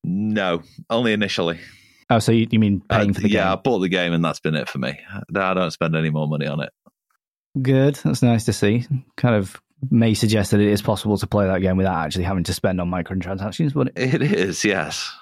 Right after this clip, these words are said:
Speaker 2: it bugs me that they are there. Nice. And you were playing something a little bit before we started recording, 'cause I heard you screaming at it. What was that?
Speaker 1: <laughs> That would be Halo four.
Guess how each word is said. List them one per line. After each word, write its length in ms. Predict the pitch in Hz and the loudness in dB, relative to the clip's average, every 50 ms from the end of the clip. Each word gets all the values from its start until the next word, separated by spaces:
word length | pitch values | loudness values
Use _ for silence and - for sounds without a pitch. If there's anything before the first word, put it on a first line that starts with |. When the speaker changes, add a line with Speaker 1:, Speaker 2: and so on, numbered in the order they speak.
| - - _ _ _ _ _ _ _ _ _ - - | -20 -20 _ _ _ _ _ _ _ _ _ -2 -2
Speaker 2:
it 140 | 151 135 | 0 2
bugs 240 | 110 143 135 117 110 | 2 2 2 2 4
me 140 | 123 123 117 | 4 4 4
that 220 | 104 104 - - 87 | 2 0 -2 -4 -6
they 200 | 87 87 90 90 | -4 -2 -2 -2
are 180 | 87 85 85 90 | -2 -4 -6 -6
there. 400 | 90 92 92 85 90 107 135 - _ _ _ _ _ _ _ _ _ _ - | -4 -4 -2 -2 -2 -4 -4 -6 _ _ _ _ _ _ _ _ _ _ 0
Nice. 300 | 127 135 175 170 139 - | 0 2 2 2 0 0
And 440 | - 139 147 160 160 160 135 120 120 | 0 2 4 4 4 4 2 2 2
you 280 | 165 165 147 175 175 175 | 2 4 4 6 6 6
were 220 | 180 180 180 170 - - _ _ _ _ - | 4 4 2 0 -2 -6 _ _ _ _ 0
playing 220 | 156 165 170 143 | 2 4 4 4
something 520 | - 160 147 131 - 135 131 131 123 117 - - | 4 4 2 4 4 4 4 4 4 2 2 2
a 20 | |
little 160 | 131 131 131 | 2 2 2
bit 140 | 127 120 117 | 0 -2 -2
before 320 | 110 - - 135 139 143 | -2 0 2 2 4 4
we 100 | 127 107 | 4 2
started 380 | 95 - - - 107 104 - 104 | 0 0 0 0 0 2 2 2
recording, 580 | 101 101 - 120 117 113 104 95 92 95 98 - - _ - | 0 2 2 2 4 4 4 2 2 0 0 -2 -4 _ -2
'cause 140 | 110 104 107 | 0 2 2
I 80 | 98 | 4
heard 180 | 104 107 98 107 | 2 2 2 0
you 80 | 98 | -2
screaming 400 | 92 - - 113 107 104 98 95 | -2 0 2 2 2 4 2 2
at 140 | 90 82 92 | 0 0 -2
it. 100 | 104 - _ _ _ _ _ _ _ - | -2 -4 _ _ _ _ _ _ _ -4
What 80 | - | -2
was 80 | 120 117 | 0 0
that? 180 | 127 123 - _ _ _ _ _ _ _ _ _ - | 0 0 -2 _ _ _ _ _ _ _ _ _ -6
Speaker 1:
<laughs> 120 | - 190 - - 466 480 508 494 - 139 - - 139 131 131 - 120 120 127 - - - 196 233 240 233 185 - | -6 -4 -4 -4 -6 -6 -6 -6 -6 -6 -4 -4 -4 -4 -2 -2 -2 -2 -2 -4 -6 -6 -6 -4 -4 -4 -4 -2
That 140 | 131 123 131 | 0 0 0
would 100 | 127 123 | 0 0
be 60 | 127 | 0
Halo 360 | 123 123 117 117 107 107 107 | 0 0 0 0 0 0 0
four. 440 | 98 - - 104 104 101 92 87 - | -2 -2 -2 0 0 2 0 -2 -4